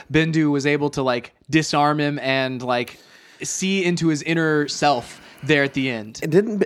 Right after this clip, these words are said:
Speaker 2: so
Speaker 1: The only one. He's the only character who's been able to
Speaker 2: Yeah.
Speaker 1: cut through the outer coolness and the outer calculating mess that is Thrawn and poke him.
Speaker 2: True. Didn't, didn't Bendu say that almost same thing to someone else, though?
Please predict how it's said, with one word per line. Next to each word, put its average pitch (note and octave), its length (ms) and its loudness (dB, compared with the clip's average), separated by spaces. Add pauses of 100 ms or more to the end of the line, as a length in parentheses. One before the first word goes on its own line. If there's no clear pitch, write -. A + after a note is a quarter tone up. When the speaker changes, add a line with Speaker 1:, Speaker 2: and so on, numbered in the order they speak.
Speaker 2:
so D#3+ 300 4
Speaker 1:
The F3 120 6
only G3+ 240 6
one. F3 280 4
He's D#3 180 -4
the F#3 140 -2
only G#3+ 320 6
character F#3+ 380 2
who's D3 200 0
been D#3 140 2
able D3+ 240 2
to D3 140 2
Speaker 2:
Yeah. G#2 280 4 (300)
Speaker 1:
cut G#3+ 320 2
through D#3 520 2 (320)
the C#3+ 220 -2
outer F3 540 4 (260)
coolness F3 640 2
and C3+ 140 -4
the C#3 80 -2
outer E3+ 380 4
calculating E3+ 1120 2
mess D#3 300 0
that D3+ 160 0
is C#3 160 0
Thrawn C3+ 580 2 (280)
and C3+ 340 0 (400)
poke D#3+ 260 0
him. G#2+ 200 -12 (160)
Speaker 2:
True. A2+ 340 0 (600)
Didn't, C4+ 240 0 (180)
didn't F#3+ 360 4
Bendu F3 520 6
say D#3 260 2
that D3+ 280 2
almost C#3+ 300 2
same C#3 160 0
thing C#3 260 0
to - 100 -12
someone B2 240 -2
else, A2+ 200 -2
though? B2 280 2